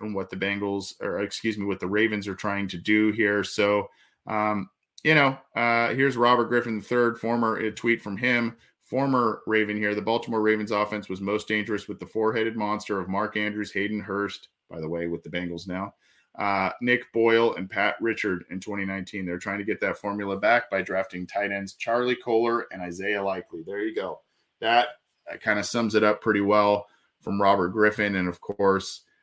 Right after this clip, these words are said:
um, that entire article can be found on Baltimore Beatdown. An interesting read if you're looking to take a peek behind a rival's curtain. Interesting stuff there. All right.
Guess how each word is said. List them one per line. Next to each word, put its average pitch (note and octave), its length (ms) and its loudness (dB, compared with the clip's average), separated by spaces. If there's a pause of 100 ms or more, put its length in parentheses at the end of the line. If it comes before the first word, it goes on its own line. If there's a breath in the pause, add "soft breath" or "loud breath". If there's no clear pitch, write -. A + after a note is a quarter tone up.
(140)
um, F2+ 400 -2 (460)
that G2 220 -4
entire G2+ 320 0
article G2 340 0
can G#2 380 -4
be G2 180 -4
found F2+ 560 -2 (200)
on G2 420 -2
Baltimore F2+ 440 -2
Beatdown. F2 600 -2 (100)
An F#2+ 200 -6
interesting A2 520 -2
read G2 240 -2
if - 100 -2
you're F#2+ 100 -4
looking F#2+ 260 -4
to F#2 100 -2
take - 260 -2
a - 40 -6
peek - 420 -4 (260 soft breath)
behind A2 640 0
a G#2 60 0
rival's G2+ 460 0
curtain. G2 460 -2 (320 soft breath)
Interesting G2 480 -4
stuff E2+ 360 -2
there. D2+ 340 -4
All B2+ 120 10
right. G2 180 8